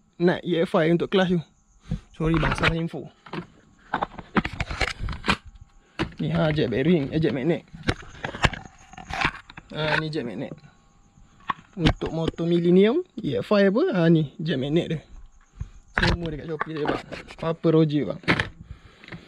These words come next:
Ni, untuk, apa ni, kerja-kerja halus. Ada. Apa lagi?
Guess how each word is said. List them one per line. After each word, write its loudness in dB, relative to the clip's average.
Ni, 4
untuk, 0
apa -6
ni, 2
kerja-kerja -2
halus. 2
Ada. -2
Apa -8
lagi? 0